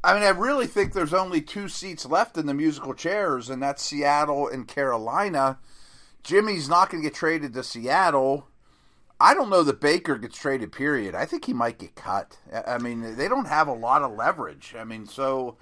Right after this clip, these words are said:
my guess is Baker to Seattle, Jimmy to Carolina. The, just gonna throw this one out there. I, someone reported it. I don't believe it, but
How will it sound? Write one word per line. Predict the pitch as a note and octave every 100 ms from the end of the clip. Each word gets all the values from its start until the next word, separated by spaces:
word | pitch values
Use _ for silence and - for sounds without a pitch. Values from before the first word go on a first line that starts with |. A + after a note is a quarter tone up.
| _ _ _ _ _
my | - D#3+ F#3
guess | D3+ - F#3+ A#3+ - -
is | D#3+ C#3+
Baker | A#2+ C3 D#3+ G#3 G3+ F#3+ F3+
to | - D#3+
Seattle, | - C#3 D3 F3+ F#3+ F#3+ F3+ F3 - - - - -
Jimmy | G2+ D#3+ G3 G3 F#3+
to | D#3+
Carolina. | - D#3+ C#3 C3 A2 B2+ E3+ F#3+ G3 F#3+ F3+ _ _ _ _ _ _ _
The, | C2 A#2 D#3 C#3+ A2+ -
just | G#3 G#3+
gonna | E3
throw | D#3+ D#3+
this | C#3+ C#3+ C#3+
one | B2
out | A2+ A2+
there. | B2 A#2+
I, | C3 A2+ - _ _ -
someone | - A3 G#3+
reported | D3+ A#2+ C#3+ C#3 B2+ A#2
it. | A#2+
I | C3
don't | D3+ G#2+
believe | - G2+ A#2+ A#2+
it, | G#2+ G2+ - -
but | A#2 G#2+ -